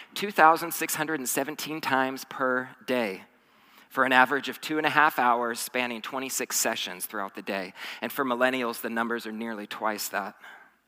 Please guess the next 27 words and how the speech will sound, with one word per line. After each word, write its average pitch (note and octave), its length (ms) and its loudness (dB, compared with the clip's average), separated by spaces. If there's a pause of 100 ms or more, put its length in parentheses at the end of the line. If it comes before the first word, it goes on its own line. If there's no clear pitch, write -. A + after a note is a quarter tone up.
(1080)
Another D#3 340 8
study D3+ 260 4
found C3 300 4
that C3+ 100 2
just E3 220 -4
being D#3+ 200 2
in D#3 120 0
the C3+ 40 -2
same C#3+ 380 0
room F3 260 0
as C3+ 120 -2
our B2 100 4
phone, B2+ 320 -2
even F3+ 240 -2
if E3+ 160 0
it's - 140 -4
turned D#3 420 4
off, C3+ 460 8 (340)
quote, C3 340 6 (260)
"will C#3+ 200 4
reduce D3 460 0
someone's D#3 440 0
working C#3+ 360 0
memory A#2 320 0
and A2+ 100 -4
problem-solving A#2 760 2
skills," G#2+ 440 -4